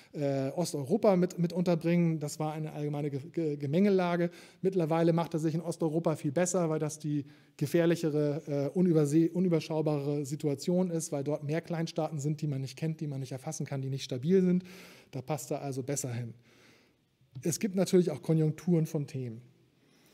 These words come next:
Ähm, wir haben gesehen, dass die U-S-Comics eine sehr nebulöse Vorstellung haben davon, wie Europa aufgebaut ist, wie Deutschland eigentlich ist, was in Deutschland eigentlich passiert, wie Deutschland eigentlich aussieht. Das ist mit dem Internet zum Teil besser geworden. Sie haben Zugriff auf authentische, äh, Bilder,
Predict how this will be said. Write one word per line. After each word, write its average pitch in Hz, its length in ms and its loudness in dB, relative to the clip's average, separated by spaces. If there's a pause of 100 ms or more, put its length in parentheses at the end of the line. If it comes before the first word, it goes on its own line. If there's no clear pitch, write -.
(580)
Ähm, 170 460 6
wir 165 100 6
haben 190 120 8
gesehen, 190 240 8
dass 208 160 6
die 208 60 -6
U-S-Comics 190 440 2
eine 175 140 2
sehr 170 200 4
nebulöse 196 680 6
Vorstellung 208 640 0
haben 190 260 0
davon, 180 480 0
wie 180 160 -2
Europa 175 380 2
aufgebaut 170 500 -2
ist, 147 100 -8
wie 156 100 0
Deutschland 175 380 0
eigentlich 170 400 0
ist, 170 300 -2 (300)
was 156 180 -2
in 160 80 0
Deutschland 165 320 0
eigentlich 151 300 -2
passiert, 160 460 -2
wie 156 80 2
Deutschland 151 360 -2
eigentlich 143 240 -8
aussieht. 202 580 0 (340)
Das 151 180 -4
ist 226 160 -4
mit 220 140 0
dem 196 160 0
Internet 190 340 0
zum 175 160 0
Teil 170 240 0
besser 196 280 2
geworden. 180 460 0
Sie 156 100 -2
haben 156 120 -4
Zugriff 202 340 -4
auf 180 180 -8
authentische, 175 1160 2
äh, 156 60 0
Bilder, 175 460 6